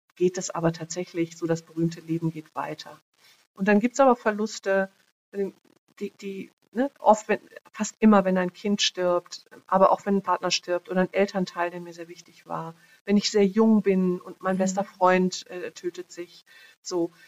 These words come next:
Speaker 1: Also, äh, w-, wenn's so ganz existenzielle Verluste sind, dann bin ich auch so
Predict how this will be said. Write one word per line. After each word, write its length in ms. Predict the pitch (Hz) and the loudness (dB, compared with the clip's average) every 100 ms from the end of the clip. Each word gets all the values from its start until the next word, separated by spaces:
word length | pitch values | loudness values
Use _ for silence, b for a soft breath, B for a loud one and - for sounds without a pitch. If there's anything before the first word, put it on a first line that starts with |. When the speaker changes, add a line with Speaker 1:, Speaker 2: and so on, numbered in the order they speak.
| b | b
Speaker 1:
Also, 300 | - 196 202 - | 4 6 6 2
äh, 220 | - - - | -6 -8 -6
w-, 100 | - | -4
wenn's 200 | 220 214 | 0 0
so 80 | 226 | 2
ganz 280 | 233 269 285 | 8 8 8
existenzielle 640 | 247 240 - 220 240 247 | 2 0 0 0 4 2
Verluste 400 | 240 196 190 - | 2 -4 -6 -8
sind, 220 | 190 190 | -4 -2
dann 120 | 196 190 | 0 0
bin 160 | 214 | 0
ich 160 | 220 - | -2 -2
auch 140 | 185 | -8
so 640 | - - 208 233 254 269 | -10 -6 -2 2 4 2